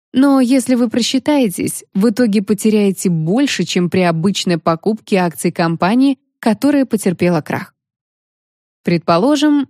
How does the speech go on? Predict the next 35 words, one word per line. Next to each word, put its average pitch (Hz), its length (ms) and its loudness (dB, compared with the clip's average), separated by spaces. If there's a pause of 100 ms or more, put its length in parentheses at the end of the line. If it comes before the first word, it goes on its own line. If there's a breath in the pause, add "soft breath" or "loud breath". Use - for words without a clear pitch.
(120)
вы 240 260 0
ставите 196 540 -2
на 160 200 -2
то, 180 340 0
что 190 240 -2
акции 202 400 -2
Твиттера 170 580 -2
в 226 40 -6
следующие 190 580 -2
полгода 170 760 -2
поднимутся 185 680 0
с 170 40 0
девятнадцати 170 960 -2
до 170 300 0
сорока 180 460 -2
долларов. 165 680 -2 (560)
Вы 180 180 0
купили 175 420 0
не 208 200 2
акции, 180 480 0 (260)
а 240 140 2
десять 262 420 0
колл-опционов 262 760 0
по 214 100 0
два 185 220 0
доллара. 160 400 -2 (600)
Так 180 320 0
вы 233 120 2
получили 226 460 2
право 170 380 0
приобрести 208 560 0
акции 214 400 0
по 240 180 -2
тридцать 175 400 -2
долларов 175 440 0